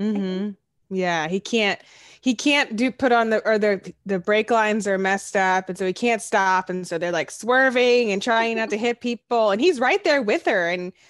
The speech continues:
Speaker 2: yeah, I mean, he can't keep her safe. He's just trying to control the car at that point and hope that they'll both
Speaker 1: Yeah.
Speaker 2: be okay.
Speaker 1: Yeah, and, and I think that just kinda triggers him
Speaker 2: Yeah, with his
Speaker 1: thinking
Speaker 2: wife.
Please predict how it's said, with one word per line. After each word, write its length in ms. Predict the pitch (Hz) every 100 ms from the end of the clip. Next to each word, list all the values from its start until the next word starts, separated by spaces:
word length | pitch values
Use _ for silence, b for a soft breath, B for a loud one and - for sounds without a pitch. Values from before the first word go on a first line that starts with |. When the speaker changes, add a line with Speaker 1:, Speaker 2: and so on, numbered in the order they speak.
| b b -
Speaker 2:
yeah, 180 | 233 392
I 80 |
mean, 160 | 269 196
he 60 | 202
can't 220 | 269 254
keep 160 | 262
her 60 | 262
safe. 260 | 269 330 247
He's 140 | 220
just 140 | 262 -
trying 160 | 240
to 60 | 233
control 300 | 208 240 240
the 80 | 214
car 280 | 254 302
at 100 | 226 214
that 200 | 247 220
point 260 | 190 190
and 140 | 180 196
hope 200 | 214 214
that 140 | 196
they'll 120 | 190
both 200 | 185 190
Speaker 1:
Yeah. 40 | 190
Speaker 2:
be 160 | 175
okay. 640 | 170 - 370 277 - 190 202 _ _ _ 285
Speaker 1:
Yeah, 480 | 302 370 302 202 - -
and, 160 | 330 294
and 180 | 311 311
I 120 | 302
think 320 | 277 330 320 277
that 220 | 285 -
just 180 | 277 -
kinda 220 | 320 269
triggers 640 | - 262 269 330 339 -
him 560 | 240 196 202 208 240 294 B B -
Speaker 2:
Yeah, 480 | 175 147 143 139 156
with 220 | 165 208
his 220 | - 254
Speaker 1:
thinking 20 |
Speaker 2:
wife. 640 | 156 147 147 160 - -